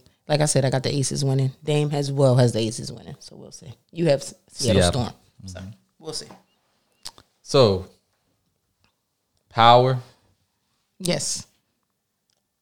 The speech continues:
Speaker 2: It was a slow week, in my opinion, episode-wise. A lot.
Speaker 1: I'ma keep it a hundred.
Speaker 2: Go ahead.
Speaker 1: The acting's a little cringy for me.
Speaker 2: <laughs>
Speaker 1: The guy that played,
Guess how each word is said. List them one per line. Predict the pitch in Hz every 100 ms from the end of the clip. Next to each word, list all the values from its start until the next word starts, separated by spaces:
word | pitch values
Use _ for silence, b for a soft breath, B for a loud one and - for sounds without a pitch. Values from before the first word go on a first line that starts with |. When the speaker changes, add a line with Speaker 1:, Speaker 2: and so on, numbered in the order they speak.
| _
Speaker 2:
It | 202
was | 202
a | 160
slow | - 156 135 123
week, | 117 113 -
in | 110
my | 110 107
opinion, | 101 - 107 101 98 101 _ _
episode-wise. | 123 - - 101 95 95 95 95 95
A | 80
lot. | 123 - - - _
Speaker 1:
I'ma | 190 185
keep | 185 165 160
it |
a | 156
hundred. | 147 147 - - -
Speaker 2:
Go | 101
ahead. | 101 98 104 - _ _ _ _ _
Speaker 1:
The | 175 -
acting's | 165 - 165 147
a | 156
little | 147 -
cringy | - 151 147 147 139
for | - -
me. | -
Speaker 2:
<laughs> | 170 - - - - - - - _ - _ _ _ _ _ _ _ _ B B B B B B _ _ -
Speaker 1:
The | 160
guy | 165 170
that | 170
played, | - 175 170 160